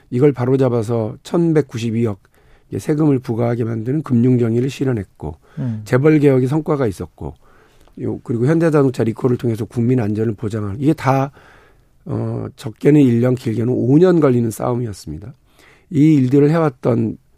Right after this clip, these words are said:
Speaker 1: 박용진의 성과 있는 정치가 민주당을 그르-, 그렇게 국민들의 삶을 변화시키는 성과 있는 정당으로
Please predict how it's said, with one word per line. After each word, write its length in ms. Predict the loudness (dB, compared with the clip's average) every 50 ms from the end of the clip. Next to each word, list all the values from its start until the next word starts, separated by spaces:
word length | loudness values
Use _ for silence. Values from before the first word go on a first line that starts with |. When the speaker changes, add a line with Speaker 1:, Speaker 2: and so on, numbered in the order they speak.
| _ _ _ _ _ _ _ -14
Speaker 1:
박용진의 540 | -8 -6 -2 0 2 2 2 2 2 0 0
성과 320 | 0 -2 0 2 2 2
있는 200 | 4 4 2 2
정치가 640 | 0 -2 -4 -6 -8 -10 -8 -4 -2 -2 -2 -2 -4 -8 _ _ _ _ _ _ _ _ _
민주당을 580 | 0 2 2 4 2 4 4 4 4 4 4 2
그르-, 160 | 2 0 -2 -4 _ _ _
그렇게 600 | -2 2 4 4 4 2 -2 _ _ -6 -6 -4
국민들의 500 | 0 2 4 4 4 4 4 4 2 2
삶을 320 | 0 0 2 2 2 2
변화시키는 640 | 2 2 0 0 -2 -4 -8 _ -8 -6 -6 -6 -4
성과 340 | -4 -4 -4 -2 0 0 2
있는 280 | 2 4 4 2 0 0
정당으로 640 | -2 -4 -2 -2 -2 -2 -2 -4 -6 -6 -8 -10